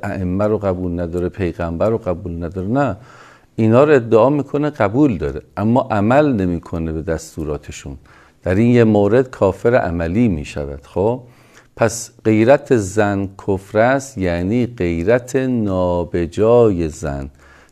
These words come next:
در موارد بسیار بسیار محدود و خاصی که بعضی از مردان در شرایط خاص و سخت زندگی برای حفظ ایمان و سلامتشون احتیاج به همسر دیگر دارن،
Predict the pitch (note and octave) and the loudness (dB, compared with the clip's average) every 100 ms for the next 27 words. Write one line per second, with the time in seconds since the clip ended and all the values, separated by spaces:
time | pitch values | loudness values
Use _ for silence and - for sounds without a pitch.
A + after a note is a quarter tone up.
0 | - F#2+ F2+ F#2+ F#2+ F#2+ F#2+ A2 B2+ C3 | -6 -2 0 4 4 4 2 2 2 0
1 | A#2+ B2 C3+ - - C#3 C3+ C3+ B2+ B2 | 2 2 2 -2 -2 2 4 4 2 -4
2 | A#2+ - - A#2 A#2+ A#2 F#2+ F#2 G2 A2+ | -4 -6 2 4 4 2 -2 -4 -2 -2
3 | A#2 A#2 G#2 - A#2 B2 - A#2+ - A#2+ | 0 -2 -4 0 0 0 -4 -10 -4 -6
4 | A2+ A2+ A2+ A2+ F#2 G2 F2 - F2 F2 | -2 2 2 0 -2 -2 -2 -4 -6 -6
5 | F#2+ G2+ E2+ D2+ - - _ _ F#2+ F2+ | -4 -4 -4 -8 -18 -20 _ _ -2 -2
6 | - F#2+ F#2 F#2+ B2 A#2+ A#2+ - B2 C3 | -2 -2 0 0 0 -2 -10 -2 -2 -2
7 | - G2+ - F#2 - - F2 E2+ E2+ D#2+ | -6 -12 -6 -8 -8 -10 -6 -4 -4 -8
8 | G2 A#2 G#2+ - - _ _ - G2+ G2 | -4 -4 -4 -8 -20 _ _ -4 0 2
9 | B2+ A#2+ G2+ G2 - - F#2+ F#2 F2 F2+ | 4 2 0 -4 -6 -8 -4 -2 0 0
10 | F2+ - F2 E2+ E2 A2+ A#2+ A#2+ G2 F2+ | -2 -4 -4 -2 -2 -4 -4 -8 -6 -8
11 | D#2+ - E2 F2 F#2+ E2 D#2+ - F2+ E2 | -10 -8 -6 -6 -8 -8 -8 -6 -6 -6
12 | E2+ E2 F2 E2+ E2 E2+ F#2 A#2 | -8 -10 -6 -6 -6 -6 -4 -2